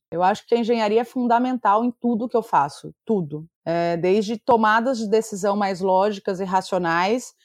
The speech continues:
onde eu preciso analisar variáveis, estatísticas e tomar uma decisão.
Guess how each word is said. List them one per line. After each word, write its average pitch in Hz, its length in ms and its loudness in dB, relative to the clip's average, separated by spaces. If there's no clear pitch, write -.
onde 208 200 2
eu 208 60 2
preciso 220 420 -2
analisar 190 840 2
variáveis, 185 800 4
estatísticas 202 880 -4
e 196 60 -4
tomar 190 220 -2
uma 185 160 -2
decisão. 175 640 -2